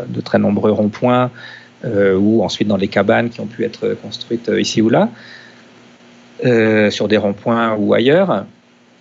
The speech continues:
dans d'autres, dans d'autres espaces. Euh, euh, donc la pratique de l'assemblée et, euh, l'appel à, à, à généraliser, euh,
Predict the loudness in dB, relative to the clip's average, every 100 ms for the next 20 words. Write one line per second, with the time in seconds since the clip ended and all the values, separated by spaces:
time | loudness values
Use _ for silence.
0 | -20 -10 -6 -2 -2 0 0 0 0 0
1 | 2 0 2 2 2 -2 -4 -12 -20 -20
2 | _ _ 0 2 4 4 2 0 -2 0
3 | 0 0 0 0 0 0 0 -2 0 2
4 | 2 0 -4 0 0 0 -4 -12 _ _
5 | _ 0 2 0 -2 -6 -4 -2 0 0
6 | 0 2 2 0 -2 -4 -4 -4 -8 -10
7 | -10 -10 -8 -2 0 0 0 0 -2 0
8 | 0 0 -4 -18 _ _ _ -12 -8 -4
9 | -2 -2 -2 -4 -6